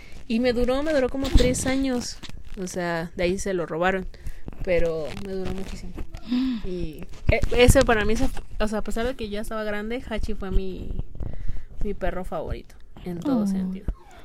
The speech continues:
Speaker 2: Mi perro favorito era Connie uno.
Speaker 1: ¿Connie
Speaker 2: Me duró
Speaker 1: uno? Ah, sí, porque
Speaker 2: quince.
Speaker 1: ustedes, Concha.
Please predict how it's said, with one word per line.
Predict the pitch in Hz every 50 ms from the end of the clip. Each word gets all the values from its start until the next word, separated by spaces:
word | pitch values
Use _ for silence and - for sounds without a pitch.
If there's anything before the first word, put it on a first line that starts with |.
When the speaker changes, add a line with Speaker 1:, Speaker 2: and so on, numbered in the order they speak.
| - - - -
Speaker 2:
Mi | 269
perro | 254 - 269 277 262 240
favorito | 247 269 254 233 220 220 214 - - 233
era | 220 220 214
Connie | - - 220 214 214 214 202 196
uno. | 190 190 190 185 202 - - - - - - - - - - - - -
Speaker 1:
¿Connie | - - 240 247 233
Speaker 2:
Me |
duró | 220 226 220 214
Speaker 1:
uno? | 220 208 - - - - -
Ah, | 202
sí, | - -
porque | 180 175
Speaker 2:
quince. | - 254 233 233 214
Speaker 1:
ustedes, | 196 233 220
Concha. | 190 - - 170 170 - 180 202